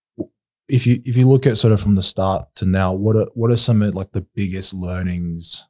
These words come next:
or the, the, the biggest changes that you've made, biggest improvements, I guess, to your s-, like, on a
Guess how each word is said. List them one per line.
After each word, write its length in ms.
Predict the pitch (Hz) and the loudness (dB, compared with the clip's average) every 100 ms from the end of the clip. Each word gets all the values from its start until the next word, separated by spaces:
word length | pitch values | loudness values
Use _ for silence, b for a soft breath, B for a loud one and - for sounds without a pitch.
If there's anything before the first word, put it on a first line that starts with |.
| - | -12
or 100 | 92 | -6
the, 220 | 95 90 - | -4 -4 -4
the, 140 | 87 _ | -8 _
the 100 | - | -6
biggest 540 | 87 101 95 90 - - | -4 -2 -2 -4 -4 -6
changes 460 | - 85 90 90 | -6 -4 -4 -6
that 100 | 90 | -6
you've 180 | 92 85 | -8 -6
made, 400 | 90 85 85 85 _ _ _ _ | -6 -6 -6 -10 _ _ _ _
biggest 240 | 95 92 90 | -8 -6 -6
improvements, 680 | 82 - 85 82 82 80 | -8 -8 -8 -6 -8 -8
I 80 | 82 | -10
guess, 280 | 82 82 - _ | -10 -10 -14 _
to 120 | - 90 | -6 -4
your 80 | |
s-, 140 | 82 - | -4 -8
like, 160 | 87 87 | -8 -6
on 80 | |
a 100 | 87 | -6